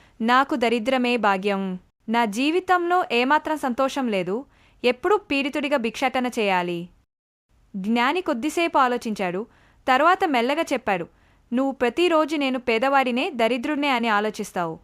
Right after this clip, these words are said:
ఆ ఆలోచనలే నీ స్థితిని మరింత దుర్భరంగా చేస్తాయి. ఈ రోజు నుండి ఒక్క మాట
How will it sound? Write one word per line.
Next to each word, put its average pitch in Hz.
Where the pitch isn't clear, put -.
ఆ 233
ఆలోచనలే 311
నీ 294
స్థితిని 269
మరింత 226
దుర్భరంగా 269
చేస్తాయి. 180
ఈ 254
రోజు 277
నుండి 339
ఒక్క 247
మాట 208